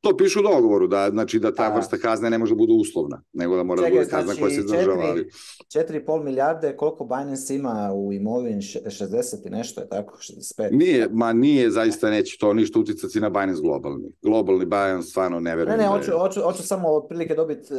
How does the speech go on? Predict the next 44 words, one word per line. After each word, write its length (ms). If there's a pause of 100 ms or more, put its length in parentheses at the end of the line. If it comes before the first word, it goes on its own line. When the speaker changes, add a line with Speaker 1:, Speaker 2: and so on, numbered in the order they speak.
(140)
Speaker 2:
osjećaj 500
koliko 340
su, 400
koliko 300
su 180
na 160
kraju 280
izreketarili, 640
Speaker 1:
O 120
Speaker 2:
jer 100
to 60
Speaker 1:
kazne, 320
da, 260
oko 200
pet 200
procenata 460
kompanije 440
možda, 240
čak 200
i 60
više. 200
Speaker 2:
E, 280
e, 40
da, 220
znači, 320
pa 120
to, 240
pa 180
okej, 340
pa 100
to 160
nije 240
ni, 280
nije 240
ni, 260
ono, 240
nije 220
ni 120
sad 220
nešto 240
strašno, 540
ono. 140
Speaker 1:
Podnošljiv 580
poraz. 280